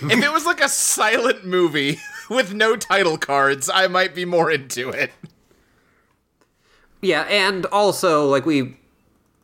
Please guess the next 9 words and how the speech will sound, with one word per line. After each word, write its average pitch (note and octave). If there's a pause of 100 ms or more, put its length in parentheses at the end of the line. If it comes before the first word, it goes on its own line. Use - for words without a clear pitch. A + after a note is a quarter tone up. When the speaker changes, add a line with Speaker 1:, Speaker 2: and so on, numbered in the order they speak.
(1300)
Speaker 2:
have C#3+
talked C#3
about, B2+
but, B2+
like, B2+ (1200)
the D#3+
gameplay D#3+
that C#3
happens B2